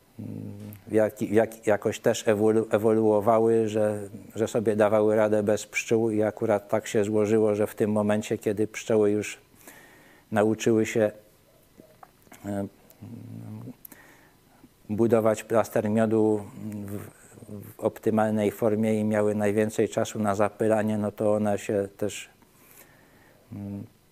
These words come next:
przystosowały do zapylania przez pszczoły. No, czy, czy ktoś pszczoły zastępował,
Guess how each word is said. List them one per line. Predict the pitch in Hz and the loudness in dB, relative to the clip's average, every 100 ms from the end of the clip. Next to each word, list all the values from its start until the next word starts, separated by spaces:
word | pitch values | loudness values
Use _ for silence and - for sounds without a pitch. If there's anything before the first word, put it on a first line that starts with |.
| _ | _
przystosowały | - 107 - 113 113 104 110 110 | -8 -6 -4 -2 0 2 4 2
do | 104 104 | 0 0
zapylania | 104 - 110 104 104 98 | 0 0 0 0 0 -4
przez | - 104 | -6 -8
pszczoły. | - - - 110 113 117 120 - - - _ _ _ _ _ _ _ _ _ | -8 -6 0 2 4 2 -2 -12 -20 -20 _ _ _ _ _ _ _ _ _
No, | 113 107 | -10 -8
czy, | - 113 110 110 - | 0 2 2 0 -4
czy | - 113 | -6 -6
ktoś | - 120 107 - | 0 0 0 -4
pszczoły | - - - 113 113 | -12 -6 0 2 2
zastępował, | 110 101 123 104 120 110 107 107 | 0 0 -2 -2 0 2 2 2